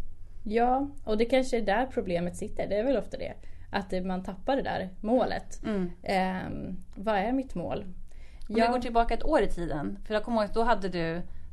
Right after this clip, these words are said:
Speaker 2: tio mål, eller vad det var, som du visade mig när vi först lärde känna varandra. En så här bullet point. Och du bara check, check, check, check. Och du mådde så bra av det, kommer jag ihåg. Att ha de här målen som du kunde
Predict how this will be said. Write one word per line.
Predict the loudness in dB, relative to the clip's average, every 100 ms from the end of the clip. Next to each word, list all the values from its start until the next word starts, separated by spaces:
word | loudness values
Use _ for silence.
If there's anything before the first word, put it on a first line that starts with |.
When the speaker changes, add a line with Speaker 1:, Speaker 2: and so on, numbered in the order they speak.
| -6
Speaker 2:
tio | -4 0 4 4
mål, | 4 2 2
eller | 0 0
vad | 0
det | 0
var, | 0 0 -2 -6 -12 -10 -12 -10 -10 -4
som | -2
du | 0
visade | 0 -2 0 0 0
mig | 2 0
när | 0
vi | -2
först | -2
lärde | 0 0
känna | 0 0 2
varandra. | 0 -2 -2 -2 -2 -6 -8 -6
En | -2 -2
så | 0
här | 2 2 0 -2 -6 -10 -12
bullet | -8 -4 2 4 4
point. | 4 4 6 4 2 -6 -6
Och | -4
du | -2 2
bara | 4 2 0 -10 -14
check, | -6 -6 -4 -10 -10 -6
check, | -6 -6 -12 -10 -6
check, | -6 -6 -10 -14
check. | -4 -4 -4 -10
Och | -6
du | -2
mådde | 0 0
så | -2 -2
bra | 4 6 6
av | 2
det, | -4
kommer | -2 -2
jag | -2
ihåg. | -2 -2 -4 -10 -10 -10 -10 -12 -6
Att | -4 2
ha | 6 6
de | 4
här | 2
målen | 0 2 2 0
som | -2 -4
du | -4
kunde | -4 -2 -2 -4